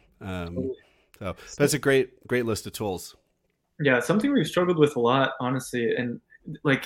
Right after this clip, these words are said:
Speaker 2: in theory, this is such a great idea, but, like, we haven't been able to get anything to stick, is, like, uh, a tool where people just, like, list the work that they've done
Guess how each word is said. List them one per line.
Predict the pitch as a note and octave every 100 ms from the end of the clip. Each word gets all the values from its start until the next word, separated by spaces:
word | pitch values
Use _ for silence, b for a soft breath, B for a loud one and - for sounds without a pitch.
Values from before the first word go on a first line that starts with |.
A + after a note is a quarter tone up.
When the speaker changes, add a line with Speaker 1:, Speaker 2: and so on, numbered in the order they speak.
| -
Speaker 2:
in | C#3
theory, | - - E3 D3+ A#2+
this | A#2 A2+
is | B2 -
such | D3 -
a |
great | - A#2 B2
idea, | A2+ A2 A2+ G#2 -
but, | A#2
like, | A#2 A2
we | B2
haven't | C#3 D#3 C#3
been | C3+
able | B2+
to | A#2+
get | A#2+
anything | B2 A#2+ A#2+
to | A#2
stick, | - C3 A#2+ - -
is, | A#2+ -
like, | A#2 A2 - _ _ _ _ _ _ B2+
uh, | A#2 A2+ A#2 -
a | -
tool | - D#3 D3+ D#3 D#3
where | C#3 A#2+
people | - C3+ D3
just, | D3 B2+ B2+
like, | A#2 A2 _ -
list | A#2+ A#2+ -
the | A#2+
work | G#2+ A2 -
that | B2+
they've | - C3+ C#3
done | C3+ C#3 D3